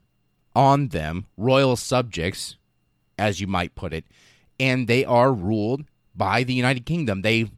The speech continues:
hoist a flag that probably has in its upper left corner the Union Jack on it, and then whatever things that you like to add to it. And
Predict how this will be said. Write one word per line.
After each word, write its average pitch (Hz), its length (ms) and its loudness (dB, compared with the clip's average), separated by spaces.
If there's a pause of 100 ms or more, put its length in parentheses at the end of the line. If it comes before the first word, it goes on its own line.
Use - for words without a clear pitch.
(140)
hoist 147 380 2
a 127 80 -2
flag 123 560 2 (420)
that 113 360 0
probably 120 400 0
has 113 300 2
in 113 60 -2
its 85 100 -6
upper 104 240 -4
left 101 240 -4
corner 117 340 -2
the 98 120 -6
Union 95 400 -6
Jack 90 360 -6
on 85 180 -8
it, 101 100 -6
and 95 100 -8
then 92 160 -6
whatever 87 400 -4 (320)
things 98 440 -2
that 92 200 -4
you 101 60 -8
like 92 220 -4
to - 200 -8
add 120 280 0
to 73 180 -8
it. 71 100 -12 (1080)
And 107 420 -2